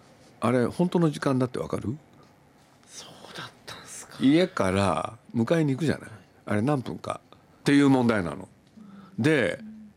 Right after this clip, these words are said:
Speaker 1: そこで本当は男の子が来てもらうはずが
Speaker 2: はい。
Speaker 1: 女の子じゃない。
Speaker 2: はい。
Speaker 1: で、仰天するんだけれど、まあ、今日はしょうがない。
Speaker 2: はい。
Speaker 1: で、連れてっちゃおうって。
Speaker 2: はい。
Speaker 1: で、ずーっとね、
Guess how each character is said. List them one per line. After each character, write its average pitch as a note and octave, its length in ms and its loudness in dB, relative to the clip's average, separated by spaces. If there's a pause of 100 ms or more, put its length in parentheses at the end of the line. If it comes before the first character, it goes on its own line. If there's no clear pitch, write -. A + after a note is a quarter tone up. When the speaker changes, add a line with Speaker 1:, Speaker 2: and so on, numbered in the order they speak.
(260)
Speaker 1:
そ - 180 -10
こ A#2 140 2
で F3 240 2 (180)
本 D#3+ 200 0
当 E3+ 80 4
は C#3 60 4
男 C#3 200 2
の B2 120 2
子 - 280 -10 (220)
が - 160 -12
来 - 100 -8
て F#2+ 80 2
も D#2 100 -2
ら C#2+ 120 -4
う D2+ 120 -6
は F#2 160 -2
ず F#2 140 -2
が F2 120 0
Speaker 2:
は - 60 0
い。 - 40 0
Speaker 1:
女 A#2+ 220 4
の G#2 60 -2
子 E2 100 -4
じ D#2+ 60 -4
ゃ D2 60 -8
な B1+ 80 -12
い。 - 60 -10
Speaker 2:
は - 40 -12
い。 - 40 -16 (500)
Speaker 1:
で、 B2+ 160 4
仰 B2+ 240 4
天 B2+ 160 2
す B2+ 120 0
る B2 120 6
ん A2+ 60 6
だ F#2+ 100 4
け F2+ 100 2
れ F2+ 120 4
ど、 A#2 280 2 (300)
ま F#2 140 2
あ、 - 60 -6
今 B2 120 4
日 F2+ 40 2
は - 60 0
し - 100 -4
ょ D#2+ 40 2
う D#2 40 0
が E2+ 80 0
な G2+ 80 2
い。 - 20 0
Speaker 2:
は F#3 60 -2
い。 F#3+ 40 -6
Speaker 1:
で、 - 460 -6
連 - 0 -
れ F#2+ 240 0
て F2+ 100 -2
っ - 20 -4
ち - 160 -6
ゃ - 40 -6
お - 20 -8
う - 40 -10
っ - 40 -12
て。 - 260 -18 (540)
Speaker 2:
は A#2+ 40 2
い。 - 20 0
Speaker 1:
で、 - 60 -10 (220)
ず D3+ 140 0
ー A#3+ 380 2
っ - 100 -14
と G3 100 4
ね、 A#2 360 0